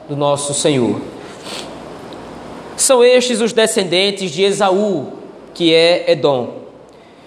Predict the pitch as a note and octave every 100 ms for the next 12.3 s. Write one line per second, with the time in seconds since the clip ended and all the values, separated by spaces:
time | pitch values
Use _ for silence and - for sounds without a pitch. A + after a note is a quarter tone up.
0 | - - F#3 B3 C4 C#4+ B3 G#3+ A3+ A#3
1 | A3+ G#3+ G#3 F3+ F#3 G3 A3+ G3+ D#3+ D3
2 | - - D#3 G3 G#3 F#3+ F#3 A3 A3 G3+
3 | E3+ F#3+ G#3 G#3+ F#3 F#3 D3+ C3 - -
4 | - - - - D3 D3+ D#3+ B3 - -
5 | - - G3+ F#3 D3+ F3+ D#3 D3 F3+ -
6 | - F3 E3+ D#3 D3+ E3 - - - -
7 | - - G3+ A#3 A3 D#3+ F3+ G#3+ A#3+ A#3+
8 | - - G#3 A3+ G3 D#3 F3 E3 D3+ D3
9 | F3+ - - - G3+ A3+ G#3+ F#3+ E3 G#3+
10 | G3+ D#3+ D3 C#3+ - - F#3+ C#3+ C#3+ C#3
11 | F3+ - - - - - F3+ G3 G3+ B3
12 | G#3+ F3+ -